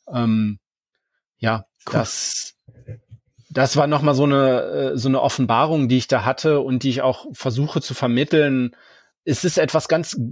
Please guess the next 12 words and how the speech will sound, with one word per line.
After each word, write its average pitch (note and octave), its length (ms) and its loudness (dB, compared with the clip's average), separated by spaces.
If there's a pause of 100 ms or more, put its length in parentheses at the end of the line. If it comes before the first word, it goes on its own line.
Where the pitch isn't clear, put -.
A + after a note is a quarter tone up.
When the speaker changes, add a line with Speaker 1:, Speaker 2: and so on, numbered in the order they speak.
(120)
Speaker 1:
Tolles, F3+ 420 2
dass, - 260 -4
dass - 200 -2
Angular C#3 760 2
auf C3+ 160 -2
TypeScript - 480 -4
aufbaut C#3 720 2
und C3+ 540 -2
gerade C#3 440 0
auch D3 160 2
in C3+ 160 -2
Tests - 640 -4